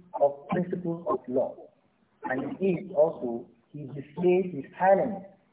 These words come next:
of knowledge. May Allah subhanahu wa ta'ala have mercy on him. So this is just a very brief,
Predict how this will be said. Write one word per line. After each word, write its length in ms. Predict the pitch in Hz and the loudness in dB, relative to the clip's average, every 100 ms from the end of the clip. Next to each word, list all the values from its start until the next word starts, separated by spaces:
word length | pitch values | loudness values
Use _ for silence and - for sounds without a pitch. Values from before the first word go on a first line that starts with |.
| - 131 | -2 0
of 140 | 127 - - - | 0 -4 -18 -10
knowledge. 420 | 123 143 135 110 - - | 0 2 2 0 -8 -10
May 520 | 113 113 - _ 117 | -6 -6 -8 _ -6
Allah 280 | 127 151 - - | 0 4 4 4
subhanahu 320 | - 135 123 | -4 -2 0
wa 60 | - | 2
ta'ala 340 | 120 120 117 - - - - | 2 2 2 -2 -10 -10 -2
have 220 | 147 - | -2 0
mercy 300 | 123 117 110 | -4 -4 -6
on 160 | 101 95 | -10 -10
him. 180 | 98 - _ _ - | -14 -16 _ _ -4
So 100 | 175 170 | -2 2
this 120 | 262 | 2
is 160 | 226 185 - | 2 0 8
just 200 | 202 208 | 8 8
a 120 | - - | 0 4
very 300 | 185 196 - | 4 4 0
brief, 280 | - 185 180 | 0 2 2